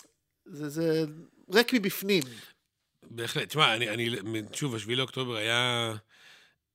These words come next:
Speaker 2: רגע איום ונורא של צה"ל וכל כוחות הביטחון, וזה לא משקף את העובדה שאנחנו מדינה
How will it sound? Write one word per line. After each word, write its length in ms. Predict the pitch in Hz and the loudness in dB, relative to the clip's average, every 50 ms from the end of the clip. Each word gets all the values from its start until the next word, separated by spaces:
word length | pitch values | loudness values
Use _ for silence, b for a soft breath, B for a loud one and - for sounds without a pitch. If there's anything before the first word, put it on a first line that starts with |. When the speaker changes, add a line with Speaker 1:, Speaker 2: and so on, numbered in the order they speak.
| _ _ | _ _
Speaker 2:
רגע 240 | - 123 131 131 131 | -8 -6 0 2 2
איום 220 | 120 127 139 143 147 | 4 4 2 2 0
ונורא 360 | 151 147 131 120 117 123 123 | 0 0 0 2 2 0 0
של 280 | 123 - 117 113 110 104 - | 0 -2 -4 -6 -6 -6 -6
צה"ל 540 | - 131 127 123 127 127 127 123 120 113 | 0 2 4 4 6 4 2 0 0 -2
וכל 280 | 117 110 - - 123 123 120 | -4 -4 -4 -6 -6 -6 -6
כוחות 260 | 117 101 123 127 120 | -6 -8 -8 -6 -6
הביטחון, 720 | 123 117 120 - - - - 120 123 120 123 120 120 120 82 b b b b b b b b b b - 117 | -8 -10 -10 -10 -10 -10 -4 -2 0 0 0 0 -2 -6 -8 b b b b b b b b b b -14 -12
וזה 1200 | 110 107 117 117 117 117 113 117 117 113 113 113 113 113 110 113 - - - _ - 104 104 117 117 | -8 -2 0 2 2 4 4 4 4 4 4 2 2 2 0 -2 -4 -10 -14 _ -14 -8 -6 -4 -2
לא 680 | 120 123 135 143 147 147 143 143 143 139 139 135 135 131 | 0 2 2 2 2 2 2 2 2 2 0 0 0 -2
משקף 340 | 127 117 - 117 123 135 - | -4 -6 -6 -6 -6 -6 -6
את 60 | - | -4
העובדה 220 | 127 120 120 131 123 | -6 -4 -2 -2 -2
שאנחנו 380 | 123 127 107 113 120 117 113 | -2 -4 -4 -4 -4 -4 -4
מדינה 420 | 110 107 104 107 110 117 120 127 | -4 -4 -6 -2 0 2 2 2